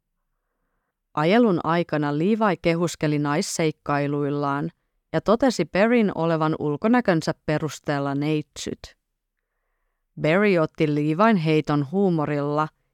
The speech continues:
ja totesi ylpeästi Levin olevan oikeassa.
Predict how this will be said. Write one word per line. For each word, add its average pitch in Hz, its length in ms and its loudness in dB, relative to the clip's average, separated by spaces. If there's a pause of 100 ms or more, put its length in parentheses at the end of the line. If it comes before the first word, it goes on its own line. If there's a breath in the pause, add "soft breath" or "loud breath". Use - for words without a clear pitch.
ja 185 100 2
totesi 254 420 2
ylpeästi 165 680 0
Levin 160 460 2
olevan 151 440 0
oikeassa. - 800 -4